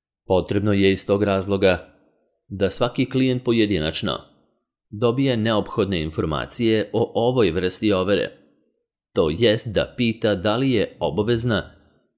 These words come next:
i kada se na konkretna dokumenta stavlja,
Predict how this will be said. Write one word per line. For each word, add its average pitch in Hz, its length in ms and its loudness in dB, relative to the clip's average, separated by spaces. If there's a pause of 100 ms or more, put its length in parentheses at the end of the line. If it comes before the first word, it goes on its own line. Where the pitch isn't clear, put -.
(120)
i 117 200 -4
kada 120 300 0
se 139 140 -2
na 98 120 -2
konkretna 117 760 -4
dokumenta 85 580 -4
stavlja, 95 480 -2